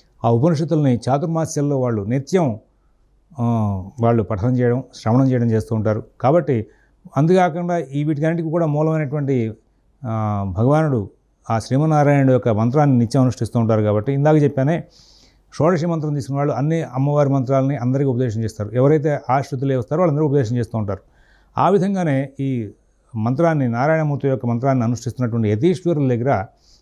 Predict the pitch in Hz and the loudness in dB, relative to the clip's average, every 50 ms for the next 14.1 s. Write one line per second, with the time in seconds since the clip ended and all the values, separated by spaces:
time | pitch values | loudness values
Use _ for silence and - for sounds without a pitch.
0 | - - 120 127 175 165 - 160 151 156 151 143 139 156 - 123 127 131 127 139 | -4 -2 0 2 2 2 2 0 0 2 2 2 0 0 0 0 0 0 0 0
1 | 139 139 135 127 127 127 127 123 120 _ _ _ _ _ _ _ - - 123 139 | 0 0 0 0 0 0 -2 -2 -4 _ _ _ _ _ _ _ -2 0 2 4
2 | 147 143 147 139 135 131 117 120 120 117 113 104 113 117 117 120 113 104 101 104 | 4 6 4 4 4 4 2 0 -2 -2 -4 -2 0 0 2 2 2 2 0 -4
3 | 95 - - 95 87 87 - _ _ _ _ _ _ _ _ _ _ _ _ _ | -6 -6 -6 -8 -8 -8 -12 _ _ _ _ _ _ _ _ _ _ _ _ _
4 | - - 113 113 107 104 101 98 95 - - - 131 110 113 123 151 151 139 147 | -6 -2 0 2 2 2 0 -2 -4 -8 -14 -8 -2 0 2 4 4 4 4 2
5 | 147 139 139 139 135 131 120 127 123 113 107 113 101 104 123 113 - 120 110 113 | 4 4 4 4 2 2 0 0 -2 -2 -4 -6 -4 -4 -4 -4 -4 -4 -2 -2
6 | 113 110 127 156 139 117 123 131 117 107 120 113 104 - - 143 151 151 - _ | 0 0 0 -2 -2 0 -2 -2 -2 -2 -2 -4 -4 -4 -4 -6 -6 -6 -10 _
7 | _ _ _ _ _ _ - - 110 107 - 120 127 117 117 113 104 - 123 123 | _ _ _ _ _ _ -6 -6 -4 -2 0 0 2 2 0 -2 0 0 0 0
8 | 110 101 110 110 113 113 110 113 104 - - 113 120 135 123 110 107 101 104 101 | 2 2 2 2 2 2 2 2 0 0 -2 -2 -2 0 0 0 -2 -2 -2 -4
9 | 98 - - 107 - _ _ - 131 143 170 196 220 220 220 - - - 151 160 | -6 -6 -12 -14 -14 _ _ -2 0 2 2 2 0 -4 -6 -10 -6 -4 -2 0
10 | 180 185 185 175 160 147 151 151 147 143 139 117 - 135 123 120 117 104 95 110 | 2 2 2 2 2 0 -2 -2 0 -2 -2 -2 -2 -2 -2 -2 -4 -4 -4 -4
11 | 120 123 156 170 - - - 160 143 156 151 139 104 113 120 135 143 151 156 151 | -2 0 0 0 0 0 -4 -2 -2 -2 -2 -4 -2 -2 0 0 2 2 0 0
12 | 139 139 135 135 131 131 127 127 120 123 113 123 131 139 131 101 113 123 151 156 | 0 0 0 2 2 0 0 2 0 0 2 2 2 0 0 0 0 2 2 0
13 | 143 135 147 131 139 135 135 127 110 113 107 131 151 - 202 226 226 220 202 165 | 0 0 -2 -2 0 -2 -2 -2 -4 -4 -4 -2 0 2 2 2 2 2 0 -2
14 | 135 | -4